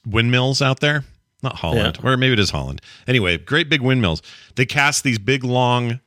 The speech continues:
Speaker 1: straight shadows on the ground that are moving all day. Even if the, if, if the thing's not moving, it's static.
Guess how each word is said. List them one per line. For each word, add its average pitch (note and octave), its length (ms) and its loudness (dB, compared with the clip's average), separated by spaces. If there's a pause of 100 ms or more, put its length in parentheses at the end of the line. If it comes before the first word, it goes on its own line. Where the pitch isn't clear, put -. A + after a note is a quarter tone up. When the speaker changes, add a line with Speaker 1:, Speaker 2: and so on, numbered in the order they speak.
(220)
Speaker 1:
straight - 560 -2
shadows G#2 520 0
on F#2 140 0
the F2+ 60 -2
ground F2 500 -2 (340)
that F#2+ 120 0
are F#2+ 160 0 (380)
moving A2 420 0
all G2 200 2
day. G#2 320 0
Even A2 180 0
if A2+ 100 -2
the, G#2+ 220 0
if, A#2+ 160 -2
if C3 160 -2
the A2+ 80 -6
thing's C#3 260 -2
not A2 180 0
moving, G#2 300 0
it's E2+ 140 -4
static. G2 600 -2